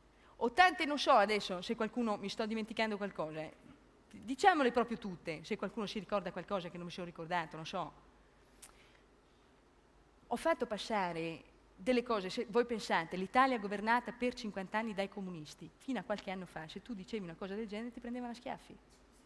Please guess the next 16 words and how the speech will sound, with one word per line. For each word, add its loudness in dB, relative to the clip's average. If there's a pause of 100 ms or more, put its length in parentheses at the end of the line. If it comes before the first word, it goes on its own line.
(340)
Oggi 8
invece 4
tu 0
lo 2
dici, -6 (320)
ti -16
dicevano, 0
"No, 0
ci, -8
mi -4
sembrava -2
che -10
c'erano -6
i -8
democristiani." -10
No, -6